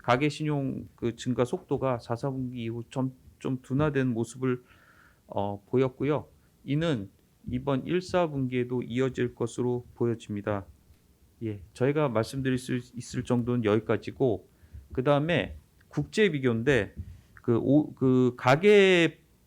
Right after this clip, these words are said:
그 시-, 그 부채의 국제 비교는 그 자금 순환 통계를 중심으로 이루어집니다. 그래서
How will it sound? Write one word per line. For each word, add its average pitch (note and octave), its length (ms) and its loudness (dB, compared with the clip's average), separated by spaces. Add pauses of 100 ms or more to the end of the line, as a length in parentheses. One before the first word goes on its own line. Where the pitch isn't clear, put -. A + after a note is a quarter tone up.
(240)
그 B2+ 600 0 (520)
시-, - 280 -14
그 A#2+ 200 0
부채의 D#3 760 4
국제 D#3+ 360 2
비교는 C3 520 0 (420)
그 A#2 280 -4
자금 F#3+ 420 2
순환 D#3 360 0
통계를 C#3 440 -2
중심으로 A#2+ 460 -2
이루어집니다. A2 680 -2 (400)
그래서 B2+ 340 -4